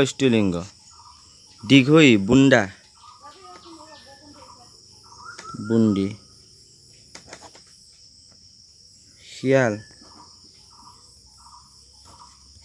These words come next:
শিয়ালি। তাৰপিছত আহিলে নি। কোৱা। কাউৰী।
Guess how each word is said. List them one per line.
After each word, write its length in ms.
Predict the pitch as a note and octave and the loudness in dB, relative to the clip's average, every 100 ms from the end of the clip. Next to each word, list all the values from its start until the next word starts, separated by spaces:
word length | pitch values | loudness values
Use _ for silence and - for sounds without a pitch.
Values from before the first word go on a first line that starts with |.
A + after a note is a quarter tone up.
| - | -18
শিয়ালি। 500 | - A#2 G#2+ G2+ G#2 - - - - - - - - - - - _ - - - - - - - - - - - A5+ - _ - - - - - | -8 -6 -6 -8 -14 -20 -20 -20 -20 -20 -20 -20 -20 -20 -20 -20 _ -20 -20 -20 -20 -20 -20 -20 -20 -20 -20 -20 -20 -20 _ -20 -20 -20 -20 -8
তাৰপিছত 360 | A2+ G#2+ - A2+ | -4 -4 -4 -4
আহিলে 580 | A2+ A2+ A2+ A2+ A#2+ - - - - - - - _ - - - - | -2 0 0 0 -4 -16 -20 -20 -20 -20 -20 -20 _ -20 -20 -18 -8
নি। 480 | A2+ A#2 C3 C3 G#2+ - - - - _ _ _ _ - - - _ _ _ - - C6+ - _ - _ - _ - - - | -2 2 4 4 0 -10 -20 -20 -20 _ _ _ _ -20 -20 -20 _ _ _ -20 -20 -20 -20 _ -20 _ -20 _ -20 -20 -12
কোৱা। 380 | B2+ C3+ B2 A2+ - _ _ _ _ _ _ - _ _ _ _ _ - - - - - - - | -4 0 0 -4 -14 _ _ _ _ _ _ -20 _ _ _ _ _ -20 -20 -20 -20 -20 -20 -12
কাউৰী। 440 | G#2+ A2 A2+ G#2+ | -4 0 0 -2